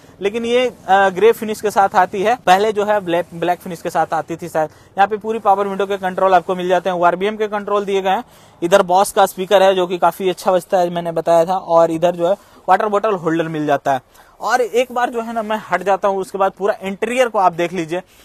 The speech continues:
कि कितनी खूबसूरत interior आपको दी गई है। काफी connecting, अ, यहाँ पे देखिए connecting जो दिया गया है ना, ये, अम, इन्फो-, infotainment system और,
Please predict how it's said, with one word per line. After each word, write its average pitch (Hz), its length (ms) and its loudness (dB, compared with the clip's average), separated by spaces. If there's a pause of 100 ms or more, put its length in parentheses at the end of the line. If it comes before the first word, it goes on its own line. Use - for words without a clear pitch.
(120)
कि 190 60 -8
कितनी 240 360 -6
खूबसूरत 214 640 -2
interior 208 420 0
आपको 208 280 0
दी 196 140 -2
गई 180 200 0
है। 180 160 0 (400)
काफी 220 320 2
connecting, 208 680 -4 (140)
अ, 190 120 4
यहाँ 202 200 2
पे 208 100 -4
देखिए 202 400 0 (580)
connecting 196 380 -4
जो 208 100 2
दिया 190 240 0
गया 175 200 -2
है 165 60 -4
ना, 254 160 -2
ये, 196 320 0
अम, 180 300 -2
इन्फो-, 170 280 -6
infotainment 190 540 -6
system 196 320 -6
और, 175 260 4